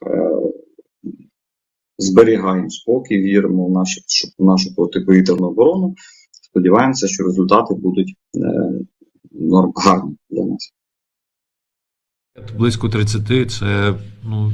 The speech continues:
Speaker 2: відносно, якщо дозволю так собі сказати, небагато. Е, що це означає? Чи може бути друга хвиля?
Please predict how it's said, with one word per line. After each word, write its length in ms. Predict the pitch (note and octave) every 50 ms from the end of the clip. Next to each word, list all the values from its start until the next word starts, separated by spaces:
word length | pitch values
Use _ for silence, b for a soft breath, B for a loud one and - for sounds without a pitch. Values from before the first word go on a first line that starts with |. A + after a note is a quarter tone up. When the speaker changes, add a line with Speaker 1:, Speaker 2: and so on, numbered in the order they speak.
| G#2 G#2+ A2
Speaker 2:
відносно, 500 | G#2+ G2 G#2 A#2 B2 B2 A#2+ - - G#2
якщо 220 | G2 G2+ - G#2+
дозволю 420 | G2 G2+ G2+ G2+ G2+ G2+ G#2+ G#2
так 160 | G2 G2+ G2 F#2+
собі 240 | - A2+ G#2+ G#2+
сказати, 380 | G#2 - - A2 G2+ G2 G2+ G2+
небагато. 800 | G2+ G2+ G2 F#2 G2+ F2+ F2+ G#2 A2 A2+ G#2+ A2 G2 F2 E2+ G#2+ B B B B B B -
Е, 260 | G2+ F#2 F2+ F2+ F2
що 180 | F2 - A2 G#2
це 120 | G#2+ A2
означає? 560 | G#2 F2+ F#2+ F#2+ F2+ - A2+ A2 G2+ F#2 E2+
Чи 140 | - - F#2
може 180 | F#2 F2+ F#2 F#2+
бути 140 | F2+ F#2
друга 260 | E2+ E2 F2+ F#2 G2+ G#2
хвиля? 340 | G#2 G2+ F#2+ E2+ E2 D#2+